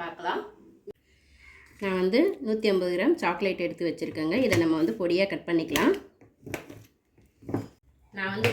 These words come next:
டார்க் காம்பவுண்ட் தாங்க எடுத்திருக்கேன். அதை இந்த மாதிரி பொடிசா கட் பண்ணிட்டு நம்ம டபுள் பாயில் பண்ணி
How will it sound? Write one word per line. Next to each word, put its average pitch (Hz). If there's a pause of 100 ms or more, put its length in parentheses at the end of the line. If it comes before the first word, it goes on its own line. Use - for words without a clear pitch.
டார்க் 196
காம்பவுண்ட் 185
தாங்க 190
எடுத்திருக்கேன். 170 (1600)
அதை 180
இந்த 170
மாதிரி 214
பொடிசா 185
கட் 175
பண்ணிட்டு 175
நம்ம 208 (100)
டபுள் 214
பாயில் 190
பண்ணி 190